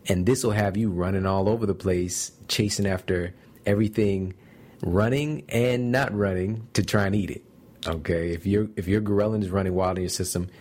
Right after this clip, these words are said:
you've got a problem. So we need to understand how to activate leptin, deactivate ghrelin, and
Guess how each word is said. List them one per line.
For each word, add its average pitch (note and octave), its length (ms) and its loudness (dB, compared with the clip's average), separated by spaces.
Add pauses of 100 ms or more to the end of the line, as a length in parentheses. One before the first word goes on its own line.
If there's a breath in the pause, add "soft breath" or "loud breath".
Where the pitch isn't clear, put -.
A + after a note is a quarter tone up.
(280 loud breath)
you've F2+ 120 0
got F2 160 0
a - 40 -8
problem. - 500 -4 (460 loud breath)
So F2+ 260 2
we E2+ 300 0
need B2 180 0
to G#2+ 140 0
understand G#2 400 0
how F#2+ 160 0
to E2 240 -4 (280)
activate G2+ 640 0
leptin, F#2 480 0
deactivate F2+ 540 -2
ghrelin, E2 500 -4 (680 loud breath)
and F2+ 480 0